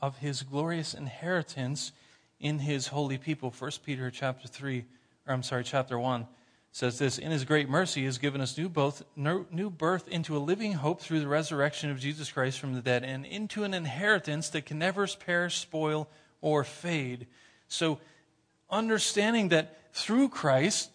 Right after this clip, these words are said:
through the resurrection of Christ, we have been given an inheritance that can never perish, spoil, or fade.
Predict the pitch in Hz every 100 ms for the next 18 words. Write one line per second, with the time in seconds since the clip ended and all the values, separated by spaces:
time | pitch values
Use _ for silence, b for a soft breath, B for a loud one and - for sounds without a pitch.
0 | _ - 170 160 190 226 214 214 - 208
1 | 180 - 185 175 185 170 165 165 165 170
2 | 208 220 208 175 139 151 254 294 - 165
3 | 160 - 156 185 214 269 294 - 180 208
4 | 208 - - 196 202 196 175 180 156 -
5 | 214 190 143 160